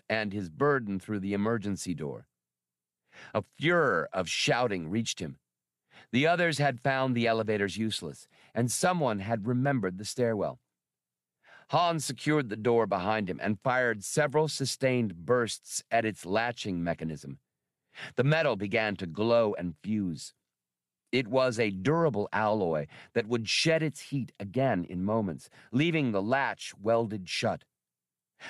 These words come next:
Those remaining on the other side would be able to blast their way through with hand weapons,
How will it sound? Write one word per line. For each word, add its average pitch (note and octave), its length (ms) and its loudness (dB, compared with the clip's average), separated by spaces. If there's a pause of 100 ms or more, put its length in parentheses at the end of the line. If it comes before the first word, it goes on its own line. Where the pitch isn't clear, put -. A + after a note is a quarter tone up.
(120)
Those D3+ 400 4
remaining B2 600 2
on F#2 120 2
the G2 120 2
other F#2+ 160 0
side A2+ 480 2
would D3+ 200 2
be E3+ 160 0
able C#3+ 260 2
to A#2 80 -6
blast A2 460 -2
their F#2 180 -4
way F2+ 240 0
through D3 460 0
with D#2+ 200 -6
hand C#3 340 0
weapons, D2 500 -4